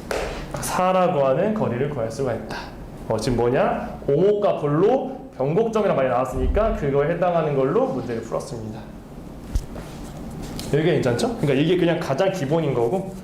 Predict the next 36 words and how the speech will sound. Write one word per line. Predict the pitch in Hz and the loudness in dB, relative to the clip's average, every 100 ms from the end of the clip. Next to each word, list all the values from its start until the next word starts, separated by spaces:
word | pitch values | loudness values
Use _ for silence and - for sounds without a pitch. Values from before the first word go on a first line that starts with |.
| - - - | -14 -10 -2
어, | 117 | -2
지금 | 110 139 | 0 2
여기서 | 165 165 | 2 2
넘어가는 | 135 185 190 165 135 | 4 4 4 2 0
게 | 135 214 - | -2 -2 -2
그냥 | 151 123 | 0 2
위에 | 156 196 190 165 - - - | 2 2 2 0 -6 -14 -12
중요라고 | - 165 220 226 214 185 | 0 4 6 8 8 6
써져 | 208 214 220 | 4 4 4
있는 | 208 | 4
것만 | 185 170 | 2 2
같이 | 147 135 139 | 0 -4 -2
풀어보라고 | 202 202 165 123 | 2 4 4 2
넘어가고 | 131 135 117 | 0 0 -2
있는 | 117 | -4
거야. | 107 - - | -6 -8 -6
다 | 120 | -6
풀기에는 | - 175 170 160 139 | 0 0 2 2 2
시간이 | 165 160 120 | 0 0 -2
안-, | - - - - - - - | -4 -10 -14 -14 -14 -14 -6
너무 | 113 107 | -2 -2
아까우니까. | 104 143 - - 156 - - - - - - | 0 2 2 -2 -6 -10 -14 -14 -14 -6 0
자, | 190 - | 0 0
팔백십육 | - 240 226 220 247 196 165 165 | 0 2 2 0 0 0 2 2
번까지 | 247 240 190 139 | 2 4 2 2
왔어요. | 131 120 | 0 -4
육 | 120 | -4
번. | - 143 127 | 0 0 2
자, | 180 185 | 2 2
이제 | 185 214 220 208 220 - - - | 4 2 2 2 -4 -10 -6 0
그래서 | 214 196 | 4 4
이 | 214 202 | 2 0
변곡점과 | 190 208 247 - 233 226 220 | 2 4 4 4 4 4 4
오목 | 175 190 220 220 | 6 4 2 2
볼록이라는 | 185 208 226 220 220 208 | 2 4 4 4 4 4
말로 | 185 180 185 202 208 208 | 4 4 6 6 6 4